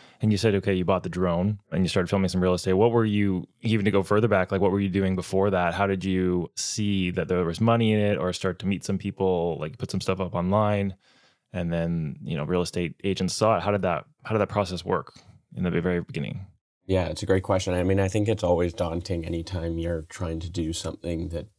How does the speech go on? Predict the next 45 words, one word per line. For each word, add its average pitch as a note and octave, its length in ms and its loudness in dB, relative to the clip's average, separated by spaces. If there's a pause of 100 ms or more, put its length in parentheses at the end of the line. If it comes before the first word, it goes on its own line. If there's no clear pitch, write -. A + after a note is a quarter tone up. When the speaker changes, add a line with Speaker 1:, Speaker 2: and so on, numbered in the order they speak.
Speaker 2:
doesn't E2 260 -2
necessarily D2+ 420 -6
have D#2+ 220 -6
the D#2+ 120 -6 (120)
comfort E2+ 640 -6
of D#2 480 -8
an - 80 -2
hourly G2+ 380 2
job D2+ 500 -6
or, C#2 340 -4 (520)
um, E2 240 -4
a F#2 40 0
salary. F2 640 2
And D#2+ 180 -6 (460)
I - 80 4
was G#2 120 6
actually G#2+ 240 4
working G2+ 260 2
at F#2 120 4
a E2+ 40 2
golf D#2+ 360 0
course, E2 680 -2
uh, E2 300 0
Westwood E2 280 0
Plateau E2 480 0
Golf F2 260 0
and E2+ 100 -6
Country F2 280 -4
Club. D#2+ 260 0
And E2 80 -2
I F2 40 2
had E2+ 80 0
worked F2+ 240 0
there F2 240 2
since F2 480 -4
early F2+ 280 0
high E2 200 -2
school. E2 300 -6
I'd F2 80 -4
worked F2 180 -2
there D2+ 140 -4
for - 100 -6
about D2+ 220 -4
five D#2+ 340 -4
years E2 440 0